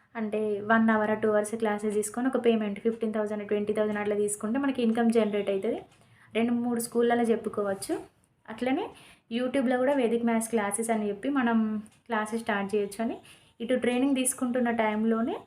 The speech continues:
నేను YouTube స్టాన్-, YouTube ఛానల్ స్టార్ట్ చేసిన.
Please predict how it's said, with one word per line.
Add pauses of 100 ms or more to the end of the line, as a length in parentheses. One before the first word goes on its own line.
(380)
నేను
YouTube
స్టాన్-, (120)
YouTube (300)
ఛానల్
స్టార్ట్
చేసిన.